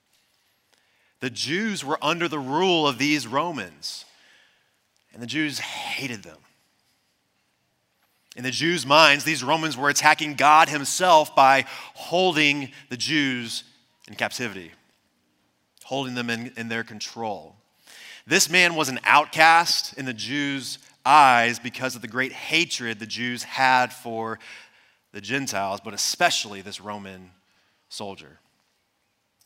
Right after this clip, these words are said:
But even in the midst of all these hostilities and the sideways glances that he got from the crowds, this Roman centurion comes up to Jesus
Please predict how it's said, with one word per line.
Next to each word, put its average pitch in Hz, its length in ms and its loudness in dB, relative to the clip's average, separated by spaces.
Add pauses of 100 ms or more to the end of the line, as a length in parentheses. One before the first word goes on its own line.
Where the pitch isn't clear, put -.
(1300)
But 107 320 -4
even 123 220 -8
in 135 60 -10
the 123 80 -8
midst 113 440 -8
of 104 100 -18
all 117 380 -6
these 107 380 -12
hostilities 131 960 -12 (480)
and 87 140 -20
the 87 80 -18
sideways 101 920 -6 (200)
glances 117 680 -12
that 87 100 -16
he 104 140 -18
got 107 180 -8
from 104 160 -20
the 98 60 -20
crowds, 92 840 -12 (1500)
this 117 200 -10
Roman 120 220 -10
centurion 107 520 -12
comes 104 300 -12
up 107 160 -12
to 110 80 -18
Jesus 95 720 -18